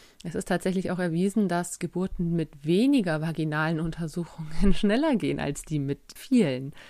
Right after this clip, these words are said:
Einfach weil nicht diese, ja, dieser Druck aufgebaut wird. „Naja, eigentlich solltest du jetzt aber schon bei sieben Zentimetern sein“ oder was auch immer.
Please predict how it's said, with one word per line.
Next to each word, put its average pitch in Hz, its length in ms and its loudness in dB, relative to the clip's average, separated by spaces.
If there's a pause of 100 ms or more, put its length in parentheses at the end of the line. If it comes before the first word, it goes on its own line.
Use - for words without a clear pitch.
(440)
Einfach 185 420 -6
weil 185 500 2
nicht 180 400 -4
diese, 175 560 -2 (180)
ja, 165 140 -4
dieser 165 220 0
Druck - 280 -4
aufgebaut 135 680 -6
wird. 135 420 -8
„Naja, 135 200 -8
eigentlich 160 320 -2
solltest 160 340 -6
du 156 40 -2
jetzt 143 200 -4
aber 139 180 -6
schon 143 200 -8
bei 131 120 -6
sieben 175 240 -2
Zentimetern 139 540 -6
sein“ 135 240 -6
oder 139 260 -6
was 147 160 -10
auch - 140 -12
immer. 143 280 -4